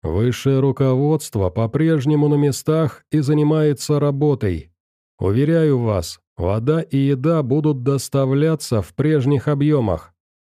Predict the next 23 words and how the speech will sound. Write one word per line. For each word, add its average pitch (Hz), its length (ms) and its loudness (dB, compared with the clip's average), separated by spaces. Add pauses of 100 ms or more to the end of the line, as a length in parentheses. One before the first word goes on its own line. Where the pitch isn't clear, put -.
(120)
К - 20 -18
сожалению, 156 720 0
есть 151 460 -2
проблемы 147 600 0
технического 139 880 0
характера, 107 800 -2 (100)
но 104 220 0
к - 80 -4
вечеру 139 500 0
всё 147 300 -2
наладится. 131 960 -2 (440)
Обещаю 143 920 0
вам". 107 400 -2 (920)
"Нет!" 160 640 0 (100)
крикнул 113 500 0
мужичок. 110 720 -2 (320)
"Ты 113 120 0
объясни 165 640 0
всем, 175 360 0
что 175 300 -2
это 151 180 0
за 127 140 0
проблемы!" 165 720 0